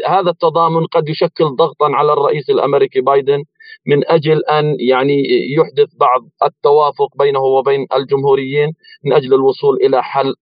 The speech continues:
وسط، لكن لا نستطيع التنبؤ بماذا سيحدث في المستقبل، لكن هذا لن يصب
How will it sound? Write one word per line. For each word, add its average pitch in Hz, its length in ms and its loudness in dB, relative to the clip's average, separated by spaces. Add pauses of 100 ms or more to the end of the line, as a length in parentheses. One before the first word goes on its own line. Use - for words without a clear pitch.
(180)
وسط، 139 560 0 (120)
لكن 135 380 0
لا 147 120 2
نستطيع 151 440 0
التنبؤ 147 520 0 (420)
بماذا 143 320 2
سيحدث 139 460 0
في 143 60 -2
المستقبل، 135 540 -2
لكن 151 260 0
هذا 156 200 2
لن 160 160 0
يصب 151 260 0